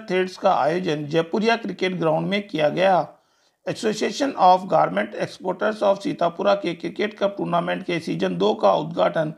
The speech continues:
एजिस के संरक्षक दलपत लोढ़ा, राजीव दीवान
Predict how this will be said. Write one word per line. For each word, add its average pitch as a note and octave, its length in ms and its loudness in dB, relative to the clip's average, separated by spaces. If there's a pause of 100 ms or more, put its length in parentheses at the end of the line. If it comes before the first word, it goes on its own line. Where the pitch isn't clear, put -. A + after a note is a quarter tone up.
(340)
एजिस F3 360 0
के A#3 160 2
संरक्षक E3+ 640 0
दलपत E3 420 2
लोढ़ा, E3 320 4 (460)
राजीव E3+ 340 0
दीवान D#3+ 440 2